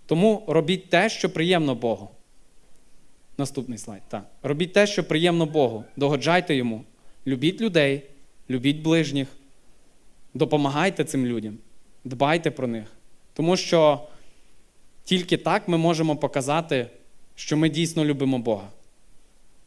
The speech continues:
Часом до мене підходять люди, взагалі незнайомі, і просять, там, «Купи мені щось поїсти». Або просто, коли я бачу і розумію, що я можу в церкві прийти чимось послужити, я розумію, що цим я можу догодити Богу,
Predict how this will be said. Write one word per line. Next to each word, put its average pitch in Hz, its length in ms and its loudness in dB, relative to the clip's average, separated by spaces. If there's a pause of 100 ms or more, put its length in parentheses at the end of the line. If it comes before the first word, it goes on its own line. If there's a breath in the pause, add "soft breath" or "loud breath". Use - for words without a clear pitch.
(640)
Часом 190 380 4
до 165 100 0
мене 175 260 2
підходять 160 600 2
люди, 147 720 2 (300)
взагалі 156 400 0
незнайомі, 156 680 2
і 139 40 0
просять, 160 400 0 (300 loud breath)
там, 120 180 -4
«Купи 151 280 2
мені 175 220 2
щось 160 220 -2
поїсти». 131 580 -2
Або 143 200 0
просто, 180 320 2
коли 151 200 0
я 160 80 4
бачу 160 320 -2 (100)
і 143 100 0
розумію, 147 420 0
що - 180 -4
я 147 100 2
можу 151 340 0 (280 loud breath)
в - 60 -18
церкві 156 380 2
прийти 135 320 0
чимось 139 340 -2
послужити, 151 640 -2 (300 loud breath)
я 143 80 2
розумію, 151 360 2
що - 180 -4
цим 147 220 0
я 139 80 2
можу 127 380 -2 (1200 soft breath)
догодити 135 480 0
Богу, 113 320 -2